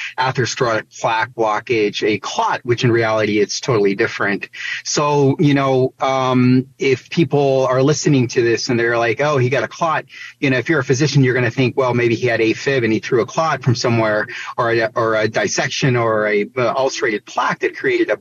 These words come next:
uh, a thrombus and a distal embolization." Is, it's totally different than, uh, just a progression of vascular disease and atherosclerosis and a clot. Um,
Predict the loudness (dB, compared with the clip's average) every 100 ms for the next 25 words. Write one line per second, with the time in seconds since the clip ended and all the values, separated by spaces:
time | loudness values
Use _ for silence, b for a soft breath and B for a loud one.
0 | _ -4 0 0 -2 -2 -2 -2 0 -2
1 | 0 -2 0 -2 -2 0 0 0 0 -2
2 | -2 -4 -6 B B B -2 0 -2 -2
3 | -6 -2 0 2 2 0 0 0 0 2
4 | 0 0 -2 -2 -2 -2 -2 -2 0 -2
5 | 0 0 0 -2 -2 0 0 0 2 2
6 | 2 2 0 0 0 0 0 -2 0 0
7 | -2 -2 -2 -2 -2 -2 -2 -4 -6 -8
8 | B B -2 0 2 0